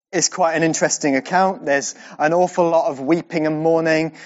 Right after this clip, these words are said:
There's an awful lot of embalming, forty days worth. There's an awful lot of funeral, seventy days worth. Then they have a massive procession where the whole family and half of Egypt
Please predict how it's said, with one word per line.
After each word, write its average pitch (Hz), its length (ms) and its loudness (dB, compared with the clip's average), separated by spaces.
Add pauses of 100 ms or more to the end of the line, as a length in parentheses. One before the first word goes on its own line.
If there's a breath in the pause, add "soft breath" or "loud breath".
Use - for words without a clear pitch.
(100)
There's 151 180 0
an 160 80 -2
awful 180 340 2
lot 170 200 2
of 160 100 -2
embalming, 156 720 0
forty 160 420 -2
days 151 320 0
worth. 147 560 -2
There's 151 180 0
an 156 120 0
awful 175 340 0
lot 170 180 0
of 160 80 -2
funeral, 165 640 0
seventy 160 540 -2
days 147 320 0
worth. 151 640 -2
Then 160 140 2
they 160 60 2
have 160 120 2
a 160 80 2
massive 190 500 0
procession 170 680 0 (220 loud breath)
where 156 140 2
the 160 120 2
whole 180 340 0
family 160 600 2
and 160 100 2
half 175 320 2
of 160 120 -2
Egypt 165 460 -2